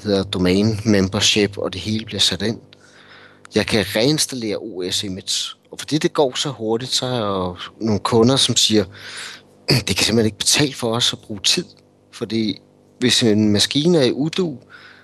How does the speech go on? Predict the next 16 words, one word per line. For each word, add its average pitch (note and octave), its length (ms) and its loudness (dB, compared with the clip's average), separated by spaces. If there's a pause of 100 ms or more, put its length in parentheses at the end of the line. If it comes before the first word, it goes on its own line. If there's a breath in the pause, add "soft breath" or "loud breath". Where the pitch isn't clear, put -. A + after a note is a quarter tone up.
(380 loud breath)
så - 320 2
trykker B2 360 2
vi A#2 100 -2
her, G#2+ 260 4
og - 120 -4
så - 120 0
inden A#2 200 2
for - 120 -6
ti - 200 0
minutter, G#2 280 2
så - 160 -2
står A#2 200 -4
der G#2+ 60 -8
en A2+ 120 0
ny G2+ 60 2
maskine. F#2+ 520 -2